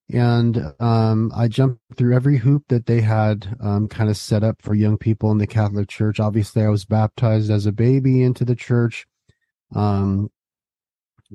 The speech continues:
I, uh, made my first Holy Communion, which again is this milestone that you pass as a young Catholic child. And then I made my confirmation, which happens,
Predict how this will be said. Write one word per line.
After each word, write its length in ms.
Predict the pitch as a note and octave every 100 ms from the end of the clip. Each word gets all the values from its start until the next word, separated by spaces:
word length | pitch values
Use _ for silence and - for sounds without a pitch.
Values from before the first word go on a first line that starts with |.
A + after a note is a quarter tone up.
| A#2+
I, 260 | A2 A#2
uh, 240 | G#2+ G#2+ G2+
made 220 | G#2+ A2+
my 180 | G#2+ G2+
first 340 | - A#2+ -
Holy 240 | A#2 A2+ A2
Communion, 800 | - A#2 C3 D3+ D#3 D3 C#3
which 280 | B2 A2+ -
again 420 | A2+ G2+ B2 B2
is 240 | A#2+ G#2+ F#2
this 220 | G#2+ -
milestone 840 | G#2+ A2 A#2 A2+ G#2 - A2 G#2+ G#2+
that 200 | G2 -
you 80 |
pass 560 | G2 - G#2 G#2 G#2 - _ _ _ _ _
as 200 | G#2+ G2
a 60 | G2+
young 280 | G#2 G#2
Catholic 440 | G#2 A2 G2 - G2+
child. 560 | - G2 G2 G2 G2
And 140 | G2 F#2+
then 120 | F#2+
I 80 | F#2+
made 240 | G2 G2
my 160 | F2 F#2
confirmation, 960 | - F#2+ F#2+ F#2+ F#2+ G2+ G2 - G2+
which 220 | F#2 F2+ -
happens, 540 | G2 F#2+ F#2+ F#2 -